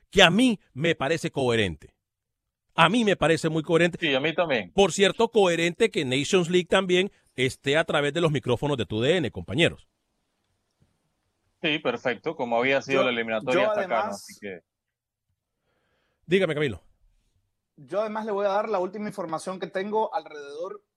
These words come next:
Speaker 3: de la eliminatoria, ¿no?
Speaker 1: Ok, ok.
Speaker 3: Se va a definir,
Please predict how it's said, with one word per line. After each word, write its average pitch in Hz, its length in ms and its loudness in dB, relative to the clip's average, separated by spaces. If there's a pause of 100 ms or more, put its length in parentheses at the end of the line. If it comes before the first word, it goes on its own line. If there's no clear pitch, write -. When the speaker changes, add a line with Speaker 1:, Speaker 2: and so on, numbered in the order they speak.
Speaker 3:
de 147 200 -12
la 151 100 -4
eliminatoria, 143 760 -12 (960)
¿no? - 100 -2
Speaker 1:
Ok, 220 100 -4 (240)
ok. 101 200 -10 (1600)
Speaker 3:
Se - 320 -8
va 233 240 0
a 269 60 -2
definir, 214 600 -12